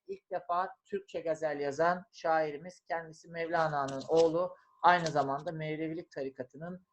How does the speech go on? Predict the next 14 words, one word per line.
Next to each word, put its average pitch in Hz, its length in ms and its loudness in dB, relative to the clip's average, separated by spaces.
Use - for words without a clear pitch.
esas 170 360 -2
anlamda 139 540 -4
kurucusudur. 147 720 -8
Devam 226 380 8
ediyoruz. 202 540 2
İlk 196 260 0
Yusuf'la 180 460 -4
Züleyha 175 400 2
Mesnevisini 170 840 -4
yazan. 151 480 4
Arkadaşlar 180 480 -2
Yusuf'la 165 480 -10
Züleyha 185 360 -4
Mesnevisi 185 760 -8